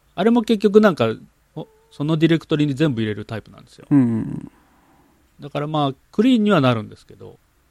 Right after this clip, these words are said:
Speaker 1: 毎回ディスクを消費するから。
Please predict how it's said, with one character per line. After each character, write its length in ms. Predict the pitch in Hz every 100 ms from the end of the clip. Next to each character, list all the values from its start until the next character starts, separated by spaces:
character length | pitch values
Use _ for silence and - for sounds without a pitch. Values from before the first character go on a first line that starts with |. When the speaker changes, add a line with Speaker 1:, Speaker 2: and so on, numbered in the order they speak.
| _ _ _ _ _ _ _ _ _
Speaker 1:
毎 240 | 139 147 147
回 360 | - 147 143 139 - -
デ 120 | 139
ィ 20 |
ス 80 | -
ク 100 | 120
を 60 | 101
消 180 | 101 95
費 100 | -
す 120 | 104
る 100 | 101
か 120 |
ら。 80 | 98